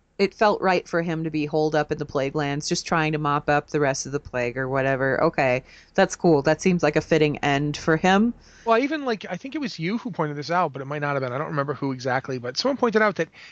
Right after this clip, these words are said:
Speaker 2: he basically said, and to find I C C, he called onto the light and said,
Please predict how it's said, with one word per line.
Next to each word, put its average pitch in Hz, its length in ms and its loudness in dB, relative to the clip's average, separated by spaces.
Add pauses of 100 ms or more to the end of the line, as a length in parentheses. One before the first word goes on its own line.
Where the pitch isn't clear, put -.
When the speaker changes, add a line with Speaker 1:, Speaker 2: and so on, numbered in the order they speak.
Speaker 2:
he 220 460 0
basically 233 520 0
said, 190 280 2
and 165 160 -2
to 156 80 -14
find 165 220 -2
I 160 80 -2
C 156 160 -6
C, 151 160 -6
he 151 240 -12 (160)
called 202 220 2
onto 233 200 -4
the 185 60 -6
light 170 180 0
and 165 80 -14
said, 143 260 -2